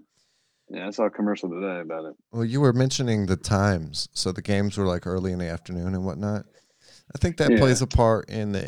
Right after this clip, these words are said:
Speaker 2: N B A now, too. The games are starting pretty late. Sunday, the game started a little earlier. It was, like, six thirty or something, but they've been starting late, like, eight o'clock at night.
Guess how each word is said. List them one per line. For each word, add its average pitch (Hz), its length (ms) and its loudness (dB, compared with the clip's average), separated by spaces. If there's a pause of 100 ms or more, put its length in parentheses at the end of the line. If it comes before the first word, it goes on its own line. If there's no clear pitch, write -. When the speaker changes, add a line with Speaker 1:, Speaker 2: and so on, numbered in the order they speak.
Speaker 2:
N 104 260 -2
B 98 260 -4
A 95 480 -2 (100)
now, 98 560 -2
too. 117 300 -4
The 98 100 -4
games 95 400 -4
are 92 60 -8
starting 90 480 -6
pretty 92 260 -6
late. 95 420 -2
Sunday, 117 480 0
the 92 120 0
game 92 220 -4
started 90 340 -4
a 90 40 -4
little 90 300 -4
earlier. 92 460 -2
It 82 120 -6
was, - 160 -10
like, - 220 -10
six - 240 -8
thirty 92 280 -6
or 82 80 -12
something, 87 440 -8
but 78 200 -8 (600)
they've 101 200 0
been 113 160 2
starting 110 500 2
late, 101 340 2
like, - 220 -10
eight 95 180 0
o'clock 95 380 -6
at - 80 -8
night. 92 400 -4